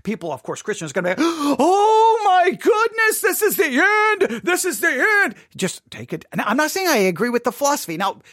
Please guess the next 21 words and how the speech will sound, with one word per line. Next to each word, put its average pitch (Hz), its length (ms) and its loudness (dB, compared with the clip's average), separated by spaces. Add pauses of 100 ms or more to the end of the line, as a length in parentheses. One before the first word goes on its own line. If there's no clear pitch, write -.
people 320 280 -2
have 285 180 -2
a 247 120 2
hard 302 360 0
time 311 300 0
comprehending 302 800 0
this. 120 220 -10
People 247 240 -6
have 240 140 -2
a 220 80 -2
hard 247 220 -2
time 226 180 -2
comprehending 214 1000 -2
this. - 220 -18 (720)
I, 208 140 -4
you 208 160 -6
can 226 160 -8
disagree 262 400 -4
with 233 160 -2
the 208 100 -2
philosophy, 190 760 -2